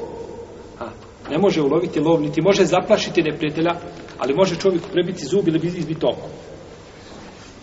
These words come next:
Ili izbiti oko. Šta je prvo rekao? To ne može šta?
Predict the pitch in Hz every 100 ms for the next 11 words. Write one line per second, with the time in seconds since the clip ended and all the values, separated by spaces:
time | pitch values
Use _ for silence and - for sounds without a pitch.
0 | - - - - - - - - 143 160
1 | - 139 - - - - - - - -
2 | - - - - - - - 247 - 208
3 | 180 170 139 139 180 208 226 190 - 214
4 | -